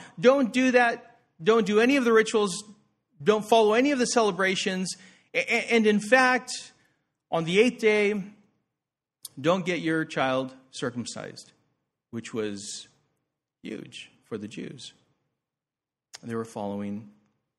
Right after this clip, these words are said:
the law of Moses. But we know from Paul's own life that he didn't have a problem with the law or Jewish customs.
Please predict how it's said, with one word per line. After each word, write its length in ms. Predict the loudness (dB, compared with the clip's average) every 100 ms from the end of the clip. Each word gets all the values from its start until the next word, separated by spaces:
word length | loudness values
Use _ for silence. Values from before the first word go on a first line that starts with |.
| _
the 80 | -12
law 200 | -10 -10
of 120 | -10
Moses. 640 | -12 -12 -14 -16 -18 -18 -20 _ _ _ _ _ _ _ _ _ _ _ _ _ _ _ _ _ _ _ _ _ _ _ _ _ -8
But 80 |
we 120 | -4 -2
know 160 | -2
from 200 | -4 -8
Paul's 300 | -4 -2 -2
own 200 | -4 -4
life 300 | -4 -6 -6
that 140 | -8 -6
he 120 | -10
didn't 300 | -8 -12 -12
have 440 | -10 -6 -6 -4
a 80 | -8
problem 640 | -10 -8 -6 -6 -6 -8
with 140 | -10 -10
the 100 | -10
law 360 | -6 -6 -8 -6
or 320 | -4 -4 -6
Jewish 440 | -10 -12 -10 -12
customs. 640 | -14 -14 -14 -16 -18 -18